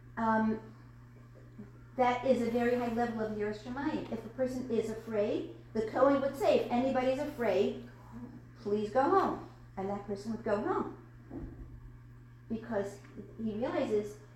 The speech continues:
first of all, the Torah says if somebody is afraid, the, the, the fear will spread to other people, right? And secondly, you don't have the protection of bitachon. Bitachon is a tremendous protection.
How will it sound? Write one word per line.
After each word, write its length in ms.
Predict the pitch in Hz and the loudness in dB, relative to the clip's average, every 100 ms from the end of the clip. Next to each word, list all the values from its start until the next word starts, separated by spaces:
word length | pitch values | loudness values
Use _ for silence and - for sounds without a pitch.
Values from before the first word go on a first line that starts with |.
| - - - - - - - | -20 -20 -20 -20 -20 -20 -12
first 220 | - 370 - | -2 0 0
of 60 | |
all, 80 | 226 | 0
the 60 | 214 | 0
Torah 260 | 277 233 - | 0 0 0
says 180 | 220 220 | 0 -2
if 160 | 214 | -2
somebody 380 | 254 262 277 254 | 0 2 2 0
is 80 | 233 | -2
afraid, 440 | 233 214 202 202 | -4 0 2 2
the, 280 | 226 - 208 | 0 -2 -4
the, 60 | 220 - - | -6 -8 0
the 20 | 214 | 0
fear 300 | - 269 269 | 2 0 2
will 100 | 240 | 0
spread 320 | 220 - 233 | -4 -2 0
to 100 | 226 220 | 0 0
other 120 | 208 | -2
people, 600 | - 185 - 185 - - - | -2 -2 2 2 0 -6 -8
right? 320 | 190 208 254 254 - - - | 0 2 2 -2 -10 -10 -6
And 160 | 233 | -4
secondly, 760 | - 311 381 381 240 226 220 - - - - - - - - 220 | 0 0 2 0 2 0 -2 -4 -10 -18 -20 -20 -20 -20 -14 -6
you 100 | 214 | -2
don't 180 | 262 269 | 0 0
have 180 | 262 233 | 0 -2
the 60 | 233 | -6
protection 760 | - - - - - 233 214 - - - | -8 -12 -12 -14 -10 -8 -8 -8 -12 -6
of 140 | 190 190 | -4 -4
bitachon. 460 | 208 285 320 - - - - - - - - | -8 -6 -4 -4 -8 -12 -18 -20 -20 -20 -16
Bitachon 360 | 208 262 247 240 | -10 -8 -4 -4
is 100 | 220 | -4
a 40 | |
tremendous 800 | - - 220 - 226 269 262 - | -6 -8 -8 -6 -4 -2 -2 -4
protection. 520 | - - - 208 - | -8 -16 -16 -16 -18